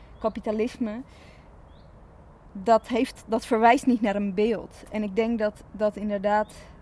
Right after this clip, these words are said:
dat, dat de spanning tussen die woorden die gebruikt worden, waar dan geen beelden meer aan vasthangen, dus naïviteit of ik,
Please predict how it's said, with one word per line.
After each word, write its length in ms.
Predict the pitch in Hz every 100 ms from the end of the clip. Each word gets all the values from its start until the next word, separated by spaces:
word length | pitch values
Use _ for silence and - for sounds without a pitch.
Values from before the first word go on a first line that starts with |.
| - - - - - - -
dat, 220 | 214 214 - - -
dat 220 | 226 -
de 60 |
spanning 600 | 208 - 226 233 269 226
tussen 540 | - 233 - 240 208 196 - - - - - - -
die 280 | 208 233 202
woorden 340 | 226 277 359
die 120 | 269
gebruikt 500 | - 214 208 220 -
worden, 300 | 269 294 427
waar 160 | 233 208
dan 140 | 202
geen 320 | 202 233 220
beelden 280 | 196 214 254
meer 140 | 254 226
aan 100 | 208
vasthangen, 520 | - - - 285 285
dus 100 | 214
naïviteit 800 | 202 165 - 214 208 214 233 -
of 160 | -
ik, 120 | -